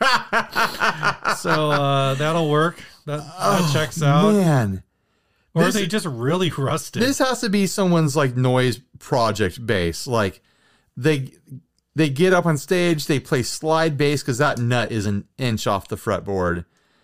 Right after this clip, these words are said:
Speaker 1: That whatever that microphone picks up is what they're working with. They're probably stacking it through fuzz and delay and reverb and all sorts of different orders. Oh my God.
Speaker 2: Even
Speaker 1: Excuse
Speaker 2: the
Speaker 1: me.
Speaker 2: mounting of this microphone is,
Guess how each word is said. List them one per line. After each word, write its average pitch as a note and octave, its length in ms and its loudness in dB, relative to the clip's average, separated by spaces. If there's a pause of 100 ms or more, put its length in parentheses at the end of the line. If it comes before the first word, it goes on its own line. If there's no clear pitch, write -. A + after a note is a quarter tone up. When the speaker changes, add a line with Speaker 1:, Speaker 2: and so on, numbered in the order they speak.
(460)
Speaker 1:
That C#3+ 240 0
whatever D3+ 500 2
that F3+ 220 2
microphone D3 540 0
picks - 400 -6
up D#3+ 300 0
is B2 260 -2
what C3 260 -2
they're C3 100 0
working C#3+ 420 -2
with. D#3+ 200 -2
They're A2+ 80 -8
probably B2+ 340 -2
stacking B2+ 440 -2
it B2+ 100 -6
through A#2 180 -4
fuzz A#2 540 0
and G#2 160 -2
delay G#2 400 -2
and G2 140 -4
reverb G#2 480 -2
and F#2 200 -4 (420)
all A#2 160 -2
sorts A#2 220 -6
of G#2 80 -12
different G#2 260 -8
orders. G2 600 -2 (960)
Oh - 40 -20
my C3 160 -20
God. - 140 -20 (840)
Speaker 2:
Even E3 220 2
Speaker 1:
Excuse C4 80 4
Speaker 2:
the B3+ 60 4
Speaker 1:
me. G#3 60 6
Speaker 2:
mounting E3+ 360 0
of F3+ 80 2
this D#3+ 140 -2
microphone C3+ 540 -2
is, G2+ 180 -8